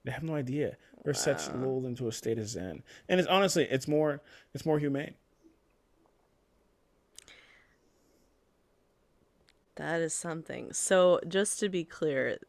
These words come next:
Speaker 2: the ocean noises do or do not cover up my bowel
Speaker 1: They do.
Speaker 2: movements?
Speaker 1: They do. They do.
Speaker 2: They do conceal it.
Speaker 1: Nobody hears a
Speaker 2: Okay.
Speaker 1: thing. You just go ahead and you just let 'em drop.
Speaker 2: Now that right there is the, is the ticket,
Speaker 1: Let
Speaker 2: you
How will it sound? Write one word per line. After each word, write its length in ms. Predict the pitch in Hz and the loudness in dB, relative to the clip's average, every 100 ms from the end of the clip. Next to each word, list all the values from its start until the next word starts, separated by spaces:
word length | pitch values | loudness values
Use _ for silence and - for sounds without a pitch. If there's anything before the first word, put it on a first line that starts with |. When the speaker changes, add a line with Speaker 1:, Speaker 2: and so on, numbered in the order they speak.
| - | -16
Speaker 2:
the 320 | 165 160 151 | -2 2 4
ocean 600 | 160 175 185 - 185 175 | 6 4 2 -2 -2 0
noises 600 | 170 160 160 160 151 156 - 151 147 | 2 2 2 -2 -6 -8 -12 -12 -2
do 340 | 165 180 214 | 2 4 6
or 200 | 180 165 | 8 6
do 220 | 165 170 165 | 4 2 2
not 420 | 160 160 151 - | 2 2 0 -2
cover 460 | - 156 147 143 | 0 2 2 2
up 180 | 143 131 | 2 0
my 260 | - 139 135 | -2 -4 -2
bowel 300 | 131 120 120 | -2 -2 -2
Speaker 1:
They 60 | |
do. 60 | 131 117 117 123 110 117 | -6 -6 2 2 6 4
Speaker 2:
movements? 160 | 92 101 | 4 4
Speaker 1:
They 120 | 101 | 2
do. 280 | 95 90 107 - | 4 2 0 -8
They 120 | - 95 | -4 -2
do. 220 | 95 113 | -4 -4
Speaker 2:
They 220 | 160 151 151 | 2 2 0
do 200 | - 151 | -2 -2
conceal 600 | 147 - 156 - - 135 117 | 0 -6 -6 -6 -2 0 4
it. 40 | |
Speaker 1:
Nobody 260 | 117 123 117 | 4 6 4
hears 260 | 113 107 | 4 2
a 60 | 104 | 0
Speaker 2:
Okay. 100 | - | -2
Speaker 1:
thing. 240 | 82 67 117 | -4 -6 -6
You 180 | 107 110 | -2 -2
just 240 | 104 101 | -2 -4
go 180 | 104 101 | -2 2
ahead 220 | 104 101 | 2 2
and 100 | 92 | 0
you 60 | 92 | -4
just 440 | 92 - - - - _ _ _ _ - | -6 -6 -8 -12 -20 _ _ _ _ -2
let 100 | 104 | -2
'em 140 | 131 | 0
drop. 180 | 127 117 | -2 0
Speaker 2:
Now 220 | 190 190 | 8 8
that 260 | 196 277 320 | 10 8 8
right 280 | 220 202 170 | 8 8 8
there 340 | 190 185 180 | 8 10 10
is 240 | 160 151 - | 8 4 0
the, 220 | 156 143 _ | 0 0 _
is 280 | 156 151 - | 2 2 0
the 120 | 143 | -2
ticket, 580 | - 202 220 135 110 - - | 2 0 2 0 0 -2 -2
Speaker 1:
Let 100 | |
Speaker 2:
you 60 | 101 | 6